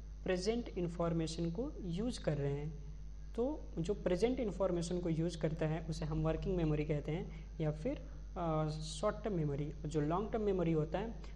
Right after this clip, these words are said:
जो information पहले से हमारे अंदर stored है या फिर जो हमारे motor program से connect है या फिर जो हमारे पास skill है, हमारा experience है, personal experience, अपना जो views है, social norm है,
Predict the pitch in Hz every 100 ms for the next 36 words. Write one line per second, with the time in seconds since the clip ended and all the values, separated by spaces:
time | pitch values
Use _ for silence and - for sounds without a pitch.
0 | - 156 226 254 - 196 185 185 202 202
1 | 160 160 175 180 160 160 156 151 156 156
2 | 156 156 160 151 151 151 151 160 151 -
3 | 170 202 220 240 240 - - - 175 175
4 | 180 180 175 175 170 190 196 226 202 175
5 | 165 156 - 160 151 151 - 160 160 -
6 | - - - - - - - 180 180 180
7 | 180 175 175 175 180 180 - - 160 -
8 | 196 214 202 165 156 160 160 170 175 165
9 | - 180 185 196 190 165 156 160 175 170
10 | 165 - - 165 165 160 156 160 165 160
11 | 156 156 156 180 185 165 151 - 160 170
12 | 160 165 180 165